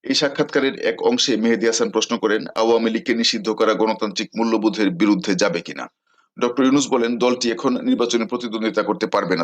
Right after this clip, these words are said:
তবে তারা একটি দল হিসেবে বৈধ থাকবে। আওয়ামী লীগ নিষিদ্ধ করা হয়নি, এর রাজনৈতিক কর্মকাণ্ড কেবল স্থগিত করা হয়েছে। তিনি বলেন, এটি ভুল সমালোচনা, কারণ আমরা আওয়ামী লীগকে নিষিদ্ধ করিনি,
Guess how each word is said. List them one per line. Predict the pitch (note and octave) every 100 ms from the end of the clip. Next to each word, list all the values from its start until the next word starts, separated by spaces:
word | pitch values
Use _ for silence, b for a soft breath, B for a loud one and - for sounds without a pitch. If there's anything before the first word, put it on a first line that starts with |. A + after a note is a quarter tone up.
| -
তবে | A2 A#2
তারা | C#3 G#2+ G#2+
একটি | A2 -
দল | G#2 A2+
হিসেবে | A2 A2 A2+ G#2+
বৈধ | G2 G#2+ F#2+
থাকবে। | G#2 G#2+ F2 C#2 - B B B -
আওয়ামী | A#2+ B2+ B2+
লীগ | B2+
নিষিদ্ধ | A2+ - G2 A2+
করা | - A2+
হয়নি, | A2+ B2 E3 -
এর | G#2+ F#2+
রাজনৈতিক | A#2 A2+ A#2 A#2
কর্মকাণ্ড | - C3 B2+ B2 A2+ G2+
কেবল | G#2 F#2+
স্থগিত | F#2 - A2+ F#2+
করা | F2 F2
হয়েছে। | E2+ - - - _ _ _ _
তিনি | C3+ C#3+
বলেন, | C3+ B2+ E3+ F3 _ _ _ _ -
এটি | C#3+ C3+ B2+
ভুল | A#2+ A#2 C#3
সমালোচনা, | D3 C3 B2+ B2 G#2+
কারণ | C3 A2+ A2 G2+ -
আমরা | A2 A#2 -
আওয়ামী | A#2+ A#2+ A2 G#2+
লীগকে | G2 A#2
নিষিদ্ধ | A#2+ A#2 F#2
করিনি, | F2+ A#2+ G2+ F2+